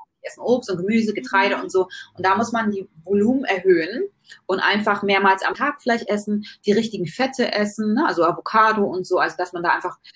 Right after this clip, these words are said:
Speaker 1: das ein bisschen erhöht, um einfach die ausreichende Kaloriendichte zu erhalten. Und, ähm, ja, dann muss sie aber, das ist halt auch eine Frage dann, wenn sie bei den Eltern wohnt zum Beispiel,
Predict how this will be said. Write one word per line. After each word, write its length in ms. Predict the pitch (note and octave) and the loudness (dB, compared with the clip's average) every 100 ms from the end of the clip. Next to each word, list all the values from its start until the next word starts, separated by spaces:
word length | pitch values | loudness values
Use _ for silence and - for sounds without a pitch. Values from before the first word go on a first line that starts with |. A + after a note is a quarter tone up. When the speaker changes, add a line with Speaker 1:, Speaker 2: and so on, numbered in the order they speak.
| - | -4
Speaker 1:
das 180 | A3+ A#3 | -2 0
ein 120 | G#3+ | 0
bisschen 240 | G#3 G#3 | -2 -4
erhöht, 480 | - F3+ F#3+ F#3 F#3 _ - - | -6 2 4 4 2 _ -10 -4
um 120 | A3+ | 0
einfach 560 | - G3 G3+ G3+ F#3+ - E3+ | 2 2 2 2 2 0 -2
die 140 | F#3 - - E3 D#3 | 0 0 -4 -6 -2
ausreichende 440 | F3 G3+ G#3 F#3+ F3+ | 0 0 0 -2 -4
Kaloriendichte 600 | F#3 D#3+ F3 E3 D#3+ D3 | -2 -2 -2 -2 -6 -8
zu 100 | - | -8
erhalten. 640 | C3 E3+ F3+ - E3 B3 - - - _ | -4 -2 -4 -4 -6 -8 -12 -20 -20 _
Und, 380 | E3 E3 E3+ E3 | -2 -2 -4 -8
ähm, 340 | D3 D#3 D3+ D#3 | -6 -4 -2 -2
ja, 240 | B3 D3+ C3+ | 0 0 2
dann 120 | E3 | 0
muss 160 | F#3+ | 0
sie 80 | G3 | 2
aber, 160 | E3 E3+ | 2 2
das 180 | E3+ G#3 | 0 -2
ist 100 | G#3 | -2
halt 160 | G3 | -2
auch 80 | E3+ | -2
eine 120 | F#3+ | -4
Frage 320 | F#3+ G3 G3+ G3+ | -2 0 2 0
dann, 160 | G3+ | 0
wenn 140 | F3+ E3+ | -2 0
sie 80 | F3 | 0
bei 120 | E3 | 0
den 100 | C3+ | -2
Eltern 320 | E3 E3+ D3+ | -2 -2 -2
wohnt 220 | E3+ B3 | 0 0
zum 100 | B3 | 0
Beispiel, 560 | A3+ A3+ - A3+ A3+ | 0 0 -2 0 0